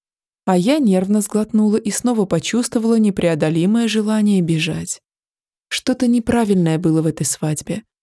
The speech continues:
в моем поступке, в согласии жениха. Да, я всегда славилась упрямством и желанием своевольничать. Но чтобы вот так, это впервые. Что же мы делаем? Покосилась на Ллойда. Тот голову на бок склонил.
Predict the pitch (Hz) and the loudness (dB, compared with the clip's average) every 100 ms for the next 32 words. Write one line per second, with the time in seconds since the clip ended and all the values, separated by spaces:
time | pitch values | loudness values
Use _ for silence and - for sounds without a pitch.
0 | - 170 185 180 247 233 208 - 185 - | -2 2 2 2 0 -2 -4 -2 -4 -6
1 | - 190 - _ - - 180 170 196 196 | -6 -8 -8 _ -6 0 0 2 -2 0
2 | 233 202 202 196 - 170 190 - _ _ | 0 0 2 0 -2 -6 -6 -10 _ _
3 | _ _ 196 220 226 170 156 - 170 240 | _ _ 0 2 2 2 0 -2 0 0
4 | 269 226 226 226 220 202 190 220 277 - | 0 0 0 2 2 0 -2 -2 -2 -2
5 | 233 226 220 175 165 170 190 214 214 - | 0 0 0 0 2 2 2 2 0 0
6 | 214 220 208 175 156 143 - - - _ | 0 2 2 0 0 -4 -6 -10 -14 _
7 | _ _ _ - 170 - 190 170 165 160 | _ _ _ 0 0 0 0 0 -2 -2
8 | 208 - - _ 160 147 156 - 180 170 | -2 -4 -10 _ -4 -2 -2 0 -2 0
9 | - - _ _ _ _ - - 240 240 | -4 -8 _ _ _ _ -10 -4 -2 0
10 | 240 226 220 170 170 165 190 208 _ _ | 2 2 2 -2 -2 -6 -8 -10 _ _
11 | _ _ - 202 196 302 294 247 226 220 | _ _ -4 0 0 2 2 2 0 0
12 | 190 165 165 190 - _ - 285 220 277 | 0 -2 -4 -10 -12 _ -2 -2 2 2
13 | 262 190 156 170 156 - - 165 165 - | 2 0 0 -2 -4 -6 -6 -4 -4 -4
14 | 196 | -8